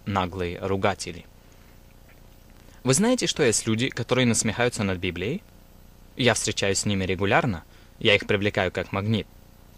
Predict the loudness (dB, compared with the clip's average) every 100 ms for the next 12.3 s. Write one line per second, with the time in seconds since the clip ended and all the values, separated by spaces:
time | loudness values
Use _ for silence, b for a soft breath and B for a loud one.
0 | -20 -20 -20 2 4 4 4 4 2 2
1 | 0 0 2 4 4 2 -2 -2 -4 -2
2 | 2 0 2 -4 -4 -2 0 -2 -2 0
3 | 0 0 0 -2 0 0 0 -4 -14 -16
4 | -20 -20 -20 -6 -4 -2 0 2 2 0
5 | 0 2 2 2 0 0 -2 -2 -2 -2
6 | -2 -2 -2 -2 -4 -4 -6 -20 -20 -20
7 | -20 -20 -20 -20 -20 -20 -20 -2 4 4
8 | 4 2 2 -2 -2 -2 0 0 0 0
9 | 0 -2 -2 -4 -6 -4 -4 -4 -10 -16
10 | -20 -20 -20 -2 2 4 2 0 2 2
11 | 2 2 2 0 -2 -2 -2 -2 -4 -2
12 | 2 2